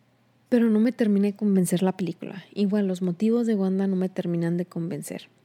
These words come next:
O sea, yo sé que son tus hijos, pero tus hijos no existen. O bueno, sí existen en un universo alterno y ese es el punto, ¿verdad? Pero, mm,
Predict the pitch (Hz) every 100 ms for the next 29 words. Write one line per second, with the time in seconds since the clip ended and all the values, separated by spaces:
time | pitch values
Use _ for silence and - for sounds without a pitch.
0 | _ _ - 185 180 180 175 190 208 196
1 | - 190 190 202 220 214 208 - 196 -
2 | 180 202 - 226 220 208 202 - - -
3 | - 208 - - - - - _ _ _
4 | _ _ _ _ - 202 185 196 170 -
5 | 196 - - 196 - 220 220 190 190 190
6 | 196 185 170 165 175 170 - 185 175 160
7 | 165 160 175 185 180 - 214 202 - -
8 | 180 190 214 _ _ _ - _ _ _
9 | _ - 196 190 185 180 165 - _ -
10 | 208 202 208 202 202